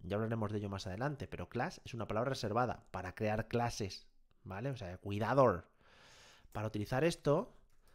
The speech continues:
tenemos que lanzarlo con class name, ¿vale? Aquí le ponemos la clase, lo que nos dé la gana. Párrafo, por ejemplo. Bien. Bueno,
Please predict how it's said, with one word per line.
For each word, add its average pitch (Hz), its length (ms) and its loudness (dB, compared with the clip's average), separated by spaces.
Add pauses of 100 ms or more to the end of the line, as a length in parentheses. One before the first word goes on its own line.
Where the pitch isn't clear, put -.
(200)
tenemos 120 280 -2
que 120 100 -2
lanzarlo 139 520 2
con 110 220 0
class 143 420 -2
name, 101 460 -6 (340)
¿vale? - 280 -6
Aquí - 140 -14
le 104 60 -8
ponemos 95 280 -10
la 98 100 -16
clase, 156 480 -4
lo 98 120 -6
que - 80 -10
nos 95 140 -10
dé 98 80 -6
la - 80 -12
gana. - 260 -18 (120)
Párrafo, - 440 -4
por - 120 -12
ejemplo. - 320 -14 (560)
Bien. 180 240 -8 (880)
Bueno, - 160 -2